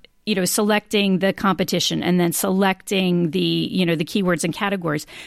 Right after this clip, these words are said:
But if you play around with it for not too long, we're talking maybe ten, fifteen minutes, when you start to play around with that thing, you're gonna, you're gonna s-, understand it's all gonna come together, how everything is, is, um, interacting, and, and the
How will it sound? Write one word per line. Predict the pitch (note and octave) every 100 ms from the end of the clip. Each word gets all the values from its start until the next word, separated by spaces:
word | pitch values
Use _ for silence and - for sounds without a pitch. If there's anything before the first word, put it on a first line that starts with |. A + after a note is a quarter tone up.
| -
But | C4
if | -
you | G#3+
play | - B3+ D#4+ F#4+
around | G#3 G#3 A#3 D4+
with | F#4
it | F#4+ G4
for | - A#3+
not | A#3 D#4+ G4+ -
too | F4 E4+
long, | F4 F#4 C4
we're | G3
talking | D#4 E4+ D#4 C#4+
maybe | G3 E3 -
ten, | - F4+
fifteen | F#4 F#4 - F4+ F4
minutes, | C4 F#3+ -
when | G3+
you | A#3+ F4+
start | - E4 E4
to | D4
play | D4 C4+
around | A#3+ B3+ B3+
with | F#3+
that | E3+ -
thing, | F3+ E3+ E3+ - - - -
you're | G3 C#4+
gonna, | E4 C#4+
you're | B3 A#3 C#4
gonna | C4+
s-, | A#3+ - -
understand | A#3+ B3 G#3 - - C4 C#4+ A3+
it's | - F3+
all | G#3 A#3+
gonna | C4
come | A#3+ - A#3+
together, | G#3+ D#3+ G3+ G#3 G3 E3+ D#3+ D#3 - -
how | - A#3+ B3
everything | - A3+ A#3+ A3 A3 G3+
is, | F#3 - -
is, | F#3 F3 - -
um, | - F#3+ E3+ E3+ -
interacting, | G#3+ G#3 F#3+ F#3+ - G3 F#3 -
and, | F3+ F3+ -
and | F#3+ F#3
the | F#3 F3 F3